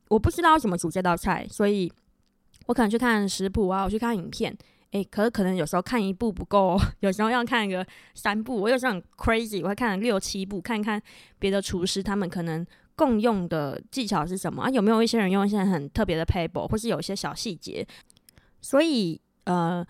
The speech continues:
属于比如说你去收集资料，然后你会做初步的整理、内化，或是有一些人很喜欢把他们阅读的，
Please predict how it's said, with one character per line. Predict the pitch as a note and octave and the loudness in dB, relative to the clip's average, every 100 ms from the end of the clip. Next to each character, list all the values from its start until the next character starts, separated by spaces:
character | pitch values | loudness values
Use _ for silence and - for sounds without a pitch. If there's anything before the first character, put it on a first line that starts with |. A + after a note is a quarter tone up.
| - _ | -14 _
属 | - - G#3+ F#3 | -6 2 2 2
于 | G3 G#3 | 0 -2
比 | F#3 | 0
如 | F#3+ | 0
说 | G3 A3+ A3 | 0 2 4
你 | A3 E3+ | 2 0
去 | - G#3+ E3+ D2+ - _ _ _ _ - | -2 -2 -2 -4 -10 _ _ _ _ -14
收 | - B3+ B3+ | -2 2 2
集 | B3 F3 F3 | 2 -4 -6
资 | - F3+ | -4 -2
料， | F#3+ F3 D#3+ | 2 2 0
然 | E3 | 0
后 | G3+ | 0
你 | F3+ | 0
会 | E3 F#3+ | 0 -2
做 | F#3 G3 F3+ | 0 2 2
初 | F3 A#3 | 2 -2
步 | A3+ C4 | -2 0
的 | F#3 | 0
整 | F3 D#3+ D3+ | 0 -2 -2
理、 | F3+ D#3 | -2 0
内 | G3+ F3+ | 0 0
化， | - F#3 | 0 0
或 | E3 B3+ | 2 0
是 | B3+ | 0
有 | A3 E3+ | 0 0
一 | |
些 | A3 | 0
人 | C#4 G#3 | 0 0
很 | F3 | -2
喜 | F3 | -6
欢 | F3+ F3+ F#3+ - - - - | -6 -4 -4 -8 -20 -16 -4
把 | D#3 | -4
他 | D#3 G3+ | -2 -2
们 | G#3 E3+ D3 | -2 -2 -4
阅 | G#3 A3+ | -2 -2
读 | F3+ | -2
的， | F#3 | -4